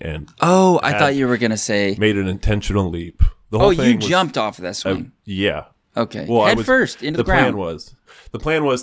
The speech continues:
Speaker 1: to, at
Speaker 2: You're
Speaker 1: the,
Speaker 2: gonna
Speaker 1: at the apex of the backswing, to release,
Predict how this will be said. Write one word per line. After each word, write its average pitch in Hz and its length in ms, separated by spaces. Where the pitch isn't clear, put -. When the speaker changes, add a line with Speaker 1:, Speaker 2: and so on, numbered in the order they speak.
Speaker 1:
to, 127 300
at 113 80
Speaker 2:
You're 127 100
Speaker 1:
the, 127 60
Speaker 2:
gonna 120 120
Speaker 1:
at 123 100
the 117 180
apex 151 420
of 123 100
the 117 80
backswing, 110 680
to 107 100
release, 110 680